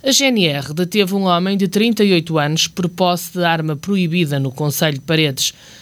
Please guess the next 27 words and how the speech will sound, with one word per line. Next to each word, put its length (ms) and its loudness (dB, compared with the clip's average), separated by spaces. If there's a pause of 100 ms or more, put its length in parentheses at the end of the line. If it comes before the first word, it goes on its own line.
(160)
no 160 4
âmbito 400 0
de 140 -4
um 80 0
furto 420 -8
qualificado 880 0
que 140 -2
aconteceu 540 -2
no 160 2
interior 500 2
de 100 -4
uma 160 -2
confecção, 720 0 (460)
onde 160 2
foram 300 2
roubadas 760 0
várias 720 -2
peças 560 -4
de 80 -8
roupa, 500 -2
avaliadas 720 -2
em 100 2
cerca 420 -2
de 80 -8
trinta 340 0
mil 240 -2
euros. 340 0